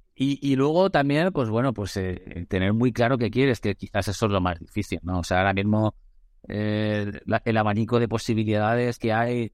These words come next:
si trabajas en blanco y negro, pues, eh, depende de si te gusta más contrastadas sus imágenes, menos contrastadas, eh, clave alta, clave baja, en color, cuál es tu paleta de color. Eh, o sea, yo creo que eso es muy difícil, ¿verdad? Y, y eso sí que, bueno, pues a veces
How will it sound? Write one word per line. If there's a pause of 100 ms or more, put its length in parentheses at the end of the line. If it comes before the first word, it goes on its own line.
si
trabajas
en
blanco
y
negro,
pues,
eh,
depende
de
si
te
gusta
más
contrastadas
sus
imágenes, (400)
menos
contrastadas,
eh,
clave
alta,
clave
baja,
en
color,
cuál
es
tu
paleta
de
color. (800)
Eh, (280)
o
sea,
yo
creo
que
eso
es
muy
difícil,
¿verdad?
Y,
y
eso
sí
que,
bueno,
pues
a
veces